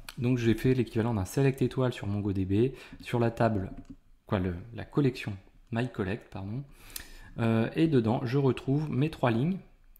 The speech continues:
la ligne étant composée comme ceci, donc avec,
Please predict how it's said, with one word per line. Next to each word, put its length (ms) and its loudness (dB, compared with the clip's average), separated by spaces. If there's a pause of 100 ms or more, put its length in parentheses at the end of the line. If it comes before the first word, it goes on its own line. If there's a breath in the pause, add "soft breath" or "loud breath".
(360)
la 160 -2
ligne 160 2
étant 200 -2
composée 460 -2
comme 200 0
ceci, 560 -2 (380 loud breath)
donc 180 -4
avec, 440 -2